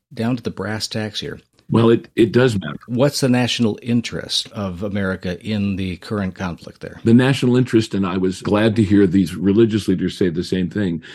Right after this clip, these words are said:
Speaker 2: is that if Putin is not stopped, he will continue. And we're looking at values, especially in Ukraine, of religious freedom, of freedom of expression, uh, freedom of travel, uh, so much of the Ukrainian church, evangelical and otherwise, is working in the former Soviet Union in many different ways,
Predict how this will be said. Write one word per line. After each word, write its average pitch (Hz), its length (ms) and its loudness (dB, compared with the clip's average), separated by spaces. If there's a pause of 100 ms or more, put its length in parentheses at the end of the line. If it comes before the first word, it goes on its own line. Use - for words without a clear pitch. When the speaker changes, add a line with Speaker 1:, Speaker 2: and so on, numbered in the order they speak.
(260)
Speaker 2:
is 104 160 4
that 104 80 4
if - 120 0
Putin 131 300 4
is 101 160 0
not 92 180 0
stopped, 90 440 -4
he 85 80 0
will 76 180 -2
continue. 80 560 -6 (380)
And 90 260 0
we're 98 160 2
looking 95 380 4
at 82 240 -4
values, 101 600 2
especially 120 500 0
in 90 100 2
Ukraine, 120 640 0
of 82 340 -4
religious 85 440 -4
freedom, 127 540 2 (320)
of 82 160 -4
freedom 90 480 2
of 76 380 -6
expression, 117 680 -2 (240)
uh, 82 140 -4
freedom 95 400 4
of - 140 -10
travel, 107 520 0 (400)
uh, 90 140 -2
so 117 220 2
much 110 260 4
of 95 80 0
the 90 60 -2
Ukrainian 95 520 0
church, 90 320 -2
evangelical 90 720 -4
and 85 100 -4
otherwise, 85 600 0
is 85 160 -6
working 92 360 0
in 87 100 0
the 87 60 -4
former 90 300 0
Soviet 87 420 0
Union 92 360 2
in 92 140 2
many 101 240 0
different 95 340 -4
ways, 69 320 -10